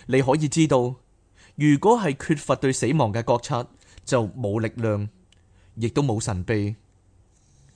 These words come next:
卡斯望實嗰個攤喺草地嘅男人好耐，佢喐都唔喐，可能已經死咗啦。但係卡斯嘅懷疑已經唔再重要啦，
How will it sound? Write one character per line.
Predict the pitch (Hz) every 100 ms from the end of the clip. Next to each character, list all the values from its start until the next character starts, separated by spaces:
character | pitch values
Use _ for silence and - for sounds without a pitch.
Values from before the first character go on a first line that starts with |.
| _ _ _ - - _
卡 | - 190
斯 | 185 185 156
望 | 123 120
實 | 131 131 - _ _ _
嗰 | 135 143
個 | 139 127 127 127
攤 | - 160 151
喺 | 127
草 | 135 120
地 | 135 117
嘅 | 123
男 | 117 95
人 | 98 127
好 | 123
耐， | 131 113 107 - - -
佢 | 131 113 131
喐 | 156 -
都 | 147
唔 | 101 95
喐， | 127 135 _ _ -
可 | 208
能 | 233 151
已 | 165
經 | 208
死 | 170
咗 | 123 143 123
啦。 | 143 127 - - - - -
但 | 180 170
係 | 170
卡 | 170 233
斯 | 240 240
嘅 | 160
懷 | 127 123 123
疑 | 131
已 | 127 143 175
經 | 247 214 135
唔 | 117
再 | 160
重 | 151 131 143
要 | 147
啦， | 147